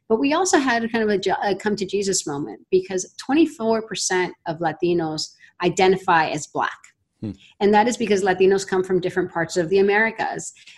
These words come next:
Speaker 1: Uh, my family, my grandmother, she is Afro-Colombiana. She's Af-, you know, she is, that is her heritage of where she comes from. And so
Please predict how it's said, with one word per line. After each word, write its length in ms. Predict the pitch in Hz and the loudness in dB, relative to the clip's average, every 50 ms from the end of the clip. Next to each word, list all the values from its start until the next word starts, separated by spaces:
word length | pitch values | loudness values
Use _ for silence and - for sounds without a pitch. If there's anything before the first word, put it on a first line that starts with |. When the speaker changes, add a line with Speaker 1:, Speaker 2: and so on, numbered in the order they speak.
| _ - | _ -2
Speaker 1:
Uh, 240 | 202 185 175 175 180 | 2 2 4 2 2
my 280 | 190 233 202 196 208 | 0 2 2 2 2
family, 640 | 208 208 - 208 196 196 196 202 208 226 254 302 320 285 | 2 0 0 0 0 2 2 0 0 -2 0 0 0 2
my 140 | 226 196 | 2 2
grandmother, 520 | 185 185 180 175 185 185 202 214 233 262 254 | 2 2 2 0 2 2 0 0 -2 -2 -4
she 340 | - - 226 233 240 - 220 | -4 -4 -4 -2 0 2 2
is 300 | 220 214 202 - - _ _ _ - | 2 2 0 -4 -10 _ _ _ 0
Afro-Colombiana. 1080 | 185 190 - - - 302 - 403 392 202 202 202 208 208 220 247 226 185 160 - - | 0 0 0 -2 -4 -2 0 0 0 2 2 0 -2 0 0 2 2 2 2 0 -2
She's 160 | - - 170 - - 190 | -4 -4 -4 -2 -2 -2
Af-, 160 | 185 - - - | -2 -4 -6 -4
you 100 | - 226 | 0 2
know, 100 | 196 185 | 2 2
she 280 | 185 - 208 202 208 208 - 254 | 2 2 0 -2 -2 -2 0 2
is, 260 | 220 214 190 - - | 2 2 2 0 2
that 200 | 214 202 208 214 | 2 4 6 6
is 200 | 220 208 214 214 202 - | 4 2 2 -2 -6 -2
her 160 | - 214 180 | 0 0 0
heritage 440 | 151 175 190 208 214 202 180 175 165 | 0 0 0 2 2 2 2 0 0
of 100 | 170 160 | -2 -4
where 120 | 175 170 160 | -4 -6 -4
she 140 | - 185 185 | -4 -6 -6
comes 300 | - 220 262 269 - - | -4 -4 -4 -4 -4 -6
from. 280 | - 170 151 - - - | -8 -6 -6 -4 -4 0
And 180 | 196 190 196 | 0 0 2
so 340 | 190 - 220 214 208 208 208 | 2 2 4 4 4 4 2